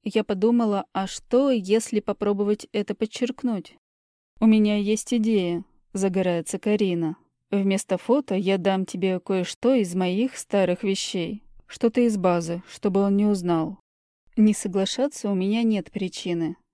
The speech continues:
так что я просто киваю. Вечером курьер привозит мне несколько пакетов с одеждой, такой же, как все образы Карины, простой, но очень дорогой.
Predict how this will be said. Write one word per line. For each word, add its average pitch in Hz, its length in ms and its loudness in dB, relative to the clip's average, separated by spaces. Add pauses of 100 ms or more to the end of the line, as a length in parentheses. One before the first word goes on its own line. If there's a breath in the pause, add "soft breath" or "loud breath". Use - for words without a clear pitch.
(100)
так 302 200 -4
что - 160 -4
я 190 160 2
просто 220 400 -2
киваю. 170 580 -4 (380)
Вечером 196 560 -2
курьер 190 460 -2
привозит 208 640 -2
мне 180 420 -4
несколько 220 560 -2
пакетов 165 480 -6
с - 100 -8
одеждой, 185 560 -2 (400)
такой 202 400 0
же, 202 140 0
как 180 260 -4
все 220 360 2
образы 185 580 0
Карины, 190 580 2 (280)
простой, 196 640 -4 (160)
но 180 180 0
очень 170 340 -4
дорогой. 175 600 -2